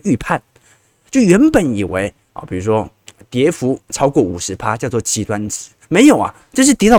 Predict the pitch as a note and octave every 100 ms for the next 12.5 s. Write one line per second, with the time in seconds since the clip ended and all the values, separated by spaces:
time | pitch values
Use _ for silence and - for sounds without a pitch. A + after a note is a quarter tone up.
0 | - A#3+ B3 A#3+ A#2 G#2 A#2 G2 _ -
1 | E3 B2+ F3+ E3 C3 A2 A2+ G#2+ D#3 D#3
2 | D#3+ B2+ B2 F#2+ F#2+ A2+ - F2+ F#2 F2
3 | G2+ G2 - F#2+ - - - G#2+ A2 -
4 | - - - - - G#3 D4 D4+ - F2+
5 | - D#3+ E3+ B2+ G#2+ D#2+ D#2 _ _ _
6 | - - F3+ G3 - G2 - C#3 C3+ A2+
7 | - _ - C#3 A3+ - B3+ G3+ - -
8 | - F#2 _ _ _ - B3 - E3+ B3+
9 | B3+ - - - D3 G#3 G#3+ G#3 - C3
10 | C3+ C#3 A#2+ - G#2 - _ - F#3 F#3
11 | A3+ A3 D3+ D#3+ C#3 A2 A#2 C#3+ E3 D3+
12 | G#2+ B2 A2+ F#2